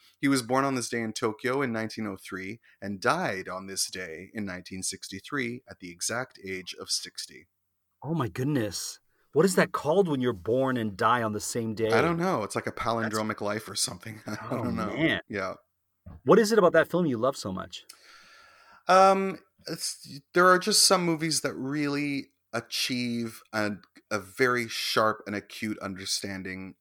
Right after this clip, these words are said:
Speaker 1: of the pain and the beauty of being alive. <laughs>
Speaker 2: Okay,
Speaker 1: It sounds so
Speaker 2: okay.
Speaker 1: pretentious, but it's a movie that really, and his movies, they're kind of like going to church, you know, like, they're, they're really good for you, and they're not,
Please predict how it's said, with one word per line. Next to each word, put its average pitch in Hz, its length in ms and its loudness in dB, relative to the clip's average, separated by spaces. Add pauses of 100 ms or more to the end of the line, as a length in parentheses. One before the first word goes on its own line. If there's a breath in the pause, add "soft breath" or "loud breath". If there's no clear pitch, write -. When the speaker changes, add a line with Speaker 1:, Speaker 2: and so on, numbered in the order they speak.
Speaker 1:
of 95 520 -8 (400)
the 98 240 -10
pain 120 720 -6 (140)
and 98 180 -8
the 98 60 -6
beauty 98 420 -10
of 95 180 -10
being 95 240 -12
alive. - 720 -10
<laughs> - 60 -20 (320 loud breath)
Speaker 2:
Okay, 120 260 -2
Speaker 1:
It 190 40 2
sounds 139 220 4
so - 240 4
Speaker 2:
okay. 147 100 4
Speaker 1:
pretentious, 127 640 0
but - 260 0
it's - 160 -4
a 120 60 -2
movie 120 320 -2
that 113 240 -6 (100)
really, 113 380 -6
and 120 160 -4
his 127 200 -8
movies, 170 520 -4
they're 120 100 -4
kind 131 260 -2
of 120 80 -4
like 110 180 -4
going 107 180 -6
to 95 60 -10
church, 92 380 -8
you 101 80 -8
know, 95 200 -8
like, 98 200 -8
they're, 98 180 -4 (300 loud breath)
they're 117 120 -2
really 131 220 0
good 113 220 -4
for - 140 -6
you, 110 400 -4
and 110 100 -4
they're 113 80 -2
not, 123 300 0